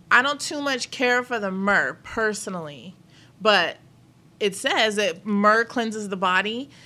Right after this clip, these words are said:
and it reduces stress, promotes mental focus, suppo-, supports spiritual opening, and encourages feelings of rest and tranquility.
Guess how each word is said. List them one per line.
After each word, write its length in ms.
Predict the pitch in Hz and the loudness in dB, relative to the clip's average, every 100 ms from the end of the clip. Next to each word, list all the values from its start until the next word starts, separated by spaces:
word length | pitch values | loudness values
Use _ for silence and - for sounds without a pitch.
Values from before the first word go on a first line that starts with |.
| - - | -20 -4
and 160 | 196 185 | 0 0
it 80 | 185 | 0
reduces 380 | 190 202 185 - | -2 -4 -4 -4
stress, 340 | 202 196 240 | 0 0 0
promotes 400 | - 214 190 185 | -2 0 -2 -2
mental 280 | 196 196 196 | -6 -6 -6
focus, 460 | 196 190 202 226 226 | -4 -4 -4 -6 -6
suppo-, 260 | 196 - | -8 -8
supports 500 | - 196 - 214 180 | -8 -12 -6 -6 -4
spiritual 500 | - - 202 190 196 - | -6 -4 -4 -4 -6 -6
opening, 440 | 214 214 170 156 | -6 -6 -10 -8
and 80 | 180 | -8
encourages 540 | 175 214 202 190 180 | -6 -4 -4 -6 -12
feelings 380 | - 196 196 185 | -8 -8 -6 -8
of 160 | 175 180 | -8 -8
rest 240 | 180 180 | -8 -10
and 80 | 180 | -14
tranquility. 720 | 180 175 - 175 156 135 | -12 -14 -12 -10 -10 -14